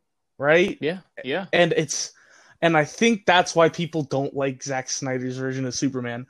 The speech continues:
Speaker 1: because we're so used to getting, like, you know, this, this perfect guy.
Speaker 2: The clean cut, you know,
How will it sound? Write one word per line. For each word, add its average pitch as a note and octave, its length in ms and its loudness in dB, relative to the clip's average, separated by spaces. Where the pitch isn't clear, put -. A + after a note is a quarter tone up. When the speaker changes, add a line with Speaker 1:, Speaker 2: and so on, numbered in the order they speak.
Speaker 1:
because D#3+ 340 4
we're D3 100 2
so F#3+ 240 6
used F#3 260 4
to D#3 80 2
getting, D#3 320 4
like, C3 260 2
you D3+ 140 2
know, B2 360 2
this, - 680 -2
this - 260 -6
perfect G3 680 2
guy. C#3+ 680 6
Speaker 2:
The E3 120 2
clean F#3+ 500 0
cut, E3+ 420 0
you E3+ 140 -2
know, D3 240 -4